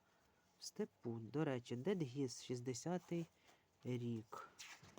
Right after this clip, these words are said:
Це хтось комусь дарував. Так, розповіді і вірші калмицьких письменників. Ось так. Така книжечка.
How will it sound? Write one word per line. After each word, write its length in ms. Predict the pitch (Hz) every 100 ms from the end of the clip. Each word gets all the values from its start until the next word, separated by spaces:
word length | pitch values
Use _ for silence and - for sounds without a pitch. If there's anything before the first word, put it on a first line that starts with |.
| - - - - - - - - - - -
Це 240 | - 170 175
хтось 340 | - 139 127
комусь 400 | - 123 123 117
дарував. 720 | 110 113 113 120 180 233 208 - _ _ _ _ _ _ - - - _ _ - -
Так, 280 | - 123 117
розповіді 920 | 143 185 196 - - 180 165 160 160 -
і 120 | 143
вірші 640 | 147 202 180 - 175 165 -
калмицьких 800 | - 143 151 180 185 - 165 156 -
письменників. 880 | 170 - 143 120 107 104 - 107 110 - - - - - - - - _ _ - - _ _ 160 151 143
Ось 140 | 160 -
так. 560 | - 113 110 - - - - - - - - - - - - -
Така 340 | 127 123 120
книжечка. 760 | 117 117 120 120 139 - 185